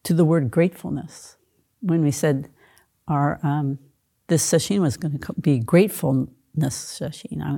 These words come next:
was kinda, like, reactive to that. Go, "I don't like that word." <laughs> Seems silly, huh? No, uh, so I, I thought about, I thought it was strange, and so I looked at it a little more closely.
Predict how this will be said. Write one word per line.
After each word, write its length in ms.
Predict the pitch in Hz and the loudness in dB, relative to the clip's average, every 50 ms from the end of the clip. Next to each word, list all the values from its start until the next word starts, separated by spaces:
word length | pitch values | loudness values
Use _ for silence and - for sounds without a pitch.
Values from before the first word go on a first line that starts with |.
| - | -4
was 260 | 147 147 - - - _ _ _ | -6 -8 -8 -12 -20 _ _ _
kinda, 280 | - - 123 - - 143 | -8 -8 -8 -8 -8 -12
like, 180 | - - _ - | -12 -12 _ 0
reactive 440 | - 156 156 185 190 - - 170 - | 2 4 4 4 2 0 -8 -8 -8
to 120 | - - 180 | -8 -8 -8
that. 360 | 156 160 185 170 202 190 _ | -8 -6 -8 -12 -16 -14 _
Go, 100 | - - - _ _ _ _ _ _ _ _ _ _ _ _ _ | -14 -14 -14 _ _ _ _ _ _ _ _ _ _ _ _ _
"I 60 | 202 | -4
don't 80 | 202 - | 0 2
like 180 | 208 196 - - | 2 0 2 0
that 200 | - - - - | -4 -4 -2 -6
word." 280 | - - 170 151 - _ _ _ _ _ _ - - - _ _ _ | -6 -6 -6 -10 -12 _ _ _ _ _ _ -20 -20 -20 _ _ _
<laughs> 400 | - - - - - _ - - - - - - - 339 - - 359 349 - - 339 - - - - - - _ - - - - _ _ _ _ _ | -14 -14 -14 -14 -14 _ -10 -10 -10 -12 -18 -18 -18 -16 -14 -12 -14 -14 -12 -14 -16 -18 -18 -18 -18 -20 -20 _ -20 -20 -20 -20 _ _ _ _ _
Seems 320 | - - 185 196 175 - | 0 2 4 4 4 4
silly, 240 | - 185 170 143 123 | 4 6 6 6 6
huh? 200 | 123 147 151 165 - - - - - - _ _ _ _ - | 4 2 2 0 -2 -10 -20 -20 -20 -20 _ _ _ _ 4
No, 260 | 165 196 190 151 - | 6 6 6 4 4
uh, 140 | - 160 156 | 4 4 6
so 200 | - 196 170 175 | 6 6 6 4
I, 160 | 156 139 - | 4 4 4
I 80 | - 185 | 4 2
thought 280 | 175 - - - 330 | 4 4 2 4 6
about, 160 | 262 208 - - | 6 4 6 4
I 60 | 185 | 2
thought 180 | - - 180 165 | 4 4 2 4
it 60 | - | 4
was 100 | 165 - | 2 0
strange, 360 | - - - 226 214 180 156 | 2 2 2 4 4 4 2
and 140 | 147 139 - | 2 0 -2
so 140 | - 156 147 | -2 0 0
I 80 | 147 | 2
looked 260 | 147 160 160 156 - - | 4 2 2 2 2 0
at 160 | 135 135 131 | 0 2 0
it 100 | 127 123 | 0 2
a 60 | 127 | 2
little 200 | 135 131 127 127 | 2 2 2 2
more 320 | 127 131 139 151 127 160 - _ _ _ - - | 2 0 0 -2 -4 -6 -8 _ _ _ -14 -12
closely. 520 | - - 180 170 151 - - - 165 170 | -2 0 2 2 2 0 -4 -6 -8 -8